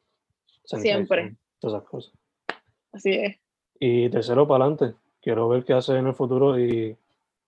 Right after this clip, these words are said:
Speaker 2: when you do go to the next step, en
Speaker 1: Ujú.
Speaker 2: estudiar más fotografía formal o whatever, can't wait to see what happens, can't wait to see what happens.
Speaker 1: Mil gracias, de verdad, y mucho éxito para ti también con esto que estás haciendo.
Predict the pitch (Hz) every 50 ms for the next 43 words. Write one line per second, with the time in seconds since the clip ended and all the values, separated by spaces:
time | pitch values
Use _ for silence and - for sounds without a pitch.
0 | - - 123 123 120 117 113 113 110 107 120 120 131 131 131 127 123 120 120 -
1 | - 131 117 113 117 110 117 120 - _ _ _ _ _ _ _ _ _ - 123
2 | 117 107 110 110 110 - - - 139 127 147 - - _ _ _ _ _ _ _
3 | _ _ _ _ _ _ - 143 120 117 113 117 110 107 104 110 139 139 120 -
4 | - 117 110 110 110 113 113 113 117 117 117 117 113 117 _ _ _ _ _ _
5 | _ _ _ - - 113 113 113 113 110 - 117 107 - - 123 107 107 110 117
6 | 123 127 131 131 135 143 156 175 190 _ _ _ _ - - _ _ _ _ _
7 | _ _ _ _ _ _ _ _ _ _ _ _ - - 123 110 117 120 117 -
8 | 123 - - 123 123 120 117 120 127 131 - - _ - - - - 120 110 110
9 | 107 - 127 - - 120 113 113 117 113 117 - _ _ _ - _ _ _ _
10 | _ _ _ _ _ _ _ _ _ - 226 214 208 202 202 208 196 196 202 202
11 | 214 208 208 202 190 185 190 196 208 220 214 202 - 220 214 208 220 - 233 226
12 | 226 226 208 196 202 208 220 214 208 214 214 214 233 220 208 202 208 - 214 208
13 | 208 - 208 196 208 208 208 196 196 202